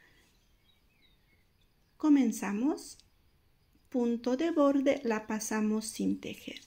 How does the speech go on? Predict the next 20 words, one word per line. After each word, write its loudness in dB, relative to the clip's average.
Vamos -4
a -8
comenzar 2
esta -4
primera 0
hilera. -8
En -4
siete -2
puntos 4
realizaré -2
el -2
motivo. -6
Comienzo. -4
El 2
primer 0
punto -8
y -2
el -2
segundo 4
punto 2